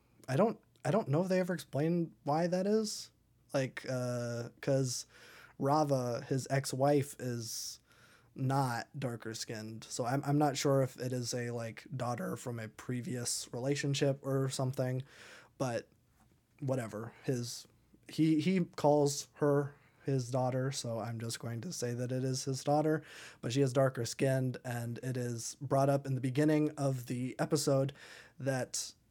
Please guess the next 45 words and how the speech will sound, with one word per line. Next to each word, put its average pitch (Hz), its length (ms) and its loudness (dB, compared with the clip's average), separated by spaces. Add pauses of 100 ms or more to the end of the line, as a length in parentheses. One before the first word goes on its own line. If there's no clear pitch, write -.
(240)
she - 200 0
was 135 380 2
attacked, 135 760 0 (140)
or, 127 320 0
or 143 260 2
not 139 240 0
attacked, 135 420 -4
but - 140 -4
harassed 131 800 0 (160)
by 123 500 -4 (160)
Mencken 127 400 -4
supporters. 113 800 -6 (500)
And 113 580 -6 (200)
so 113 320 -4
then 113 340 -8
his 120 180 -6
ex-wife's 117 480 -6
like, 107 160 -8
"Hey, 117 440 -4 (1300)
can 120 200 -2
you 113 180 -8 (120)
calm 127 240 -2
her 117 80 -4
down? 120 280 -4
Can 123 160 -6
you 120 100 -4
say 135 380 2
that 120 220 -6
this - 140 -4
other 123 200 -4
guy 113 160 -6
is 113 100 -8
going 117 280 -8
to 117 60 -8
win? 143 340 2
Because 120 260 -6
there's 120 180 -6
no 131 140 2
way 117 200 -4
that 117 140 -8
Mencken 113 320 -8
is 113 120 -10
going 110 220 -10
to 113 60 -10
win," 113 360 -10